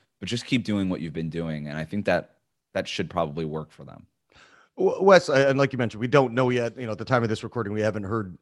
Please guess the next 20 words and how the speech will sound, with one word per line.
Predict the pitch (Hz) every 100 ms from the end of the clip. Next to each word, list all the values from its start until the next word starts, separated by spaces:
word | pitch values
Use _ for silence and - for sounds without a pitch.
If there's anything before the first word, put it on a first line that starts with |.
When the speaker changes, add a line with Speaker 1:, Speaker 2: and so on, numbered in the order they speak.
| 127
Speaker 2:
any | 123 117
news | 113 107 85 -
either | 135 117
way, | 107 110
whether | 104 101 101
Joel | 87 110 104 98
is | 127 101
going | 98 104
to | 98
be | 87 110
able | 98 98
to |
play | - 135 113 - _ - - - _
in | 151 135
game | 135 127
three. | - 180 156
But | 127 143 135 -
if | 185
he | 196 185
is | 190 156